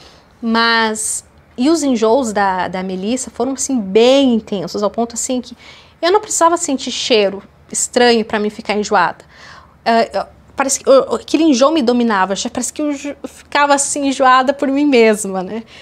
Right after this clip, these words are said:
Então eu acordava com enjoo, ia dormir com enjoo, nada passava aquele enjoo, eu tinha que ficar quietinha, quando eu ficava deitada parece que amenizava um pouquinho.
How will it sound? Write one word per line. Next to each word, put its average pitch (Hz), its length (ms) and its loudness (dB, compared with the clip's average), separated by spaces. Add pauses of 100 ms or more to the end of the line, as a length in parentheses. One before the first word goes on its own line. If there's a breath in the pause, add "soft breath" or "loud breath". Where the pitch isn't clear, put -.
(100)
Então 226 140 -8
eu 247 60 0
acordava 247 580 2
com - 100 -6
enjoo, 220 320 0
ia 233 140 -2
dormir 220 340 -2
com 233 140 -6
enjoo, 220 280 -2
nada 247 380 0
passava 233 480 -2
aquele 220 220 -8
enjoo, 220 220 -2
eu 247 40 -4
tinha 247 160 -8
que - 60 -18
ficar - 240 -12
quietinha, - 580 -6
quando 254 140 -6
eu 254 40 -10
ficava 247 220 -2
deitada 247 460 -2
parece - 340 -12
que - 80 -6
amenizava 240 540 2
um 233 60 -2
pouquinho. 233 520 -4